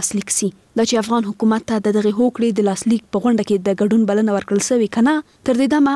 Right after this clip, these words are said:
افغان حکومت یې په اړه څه نه دي ویلي. افغان حکومت د سی ان ان د راپور په اړه هم زموږ په پرله پسې اړیکو ته ځواب ونه وایه.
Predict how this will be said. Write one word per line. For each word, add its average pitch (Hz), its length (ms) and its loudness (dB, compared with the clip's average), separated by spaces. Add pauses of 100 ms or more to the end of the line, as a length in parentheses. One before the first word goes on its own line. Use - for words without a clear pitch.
(200)
افغان 254 340 -2
حکومت 240 480 0
یې 269 140 2
په 220 80 0
اړه 214 120 -2 (140)
څه 233 140 2
نه 254 100 2
دي 196 100 -6
ویلي. 190 300 -2 (340)
افغان 269 240 0
حکومت 320 340 0 (100)
د 240 120 -2
سی 233 220 0
ان 247 100 2
ان 277 140 4
د 208 100 -2
راپور 247 380 -2
په 220 80 -2
اړه 233 180 -4
هم 285 100 4 (420)
زموږ 226 220 2 (220)
په 208 220 -2
پرله 226 340 0
پسې 220 220 -2 (240)
اړیکو 247 340 -2
ته 262 240 0
ځواب 208 400 -4
ونه 226 380 2
وایه. 202 200 0